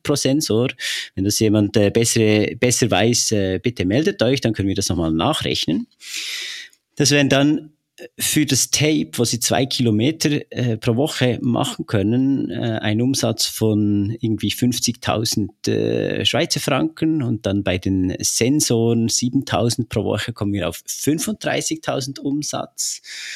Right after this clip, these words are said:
Und das sind zusammen fünfundachtzig K pro Woche. Und dann haben sie noch Kits, die sie verkaufen, wo sie auch noch Werkzeuge, äh, ihren Kunden anbieten.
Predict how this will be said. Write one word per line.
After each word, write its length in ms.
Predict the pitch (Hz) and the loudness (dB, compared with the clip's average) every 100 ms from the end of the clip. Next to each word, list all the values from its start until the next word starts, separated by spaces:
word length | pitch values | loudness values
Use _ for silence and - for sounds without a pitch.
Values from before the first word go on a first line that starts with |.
| - - - - _ | -14 -16 -18 -20 _
Und 280 | 131 127 127 _ - | -4 -2 -4 _ -6
das 100 | 113 | -2
sind 160 | 127 120 | 0 -2
zusammen 460 | 107 107 113 110 | 0 2 2 0
fünfundachtzig 920 | - 151 160 185 170 - - - - - | -2 -2 -2 -2 -2 -2 -4 -6 -8 -10
K 280 | - 120 151 | -4 -2 -2
pro 260 | - 156 | -2 -2
Woche. 560 | 135 127 - - 156 - | -2 -4 -4 -4 -4 -6
Und 200 | 226 113 | -6 0
dann 100 | 127 | 2
haben 120 | 123 113 | 2 2
sie 80 | |
noch 200 | 117 107 - _ _ _ _ _ _ _ - - | 0 -2 -10 _ _ _ _ _ _ _ -20 -6
Kits, 400 | - 170 - - | -2 0 -2 -2
die 120 | 156 | 0
sie 140 | - | 0
verkaufen, 540 | 143 147 135 151 - 120 | 0 0 0 0 0 -2
wo 40 | |
sie 180 | - 98 | 0 0
auch 80 | 95 | -2
noch 160 | 92 | 0
Werkzeuge, 580 | 117 170 - 151 147 135 135 117 | 0 0 0 0 2 2 0 0
äh, 720 | 123 120 117 113 107 98 - | -2 0 0 0 -2 -2 -2
ihren 180 | 131 120 | -2 -2
Kunden 360 | - 131 120 - | 0 2 2 0
anbieten. 800 | 117 123 117 110 120 123 120 | 2 2 0 -4 -2 0 0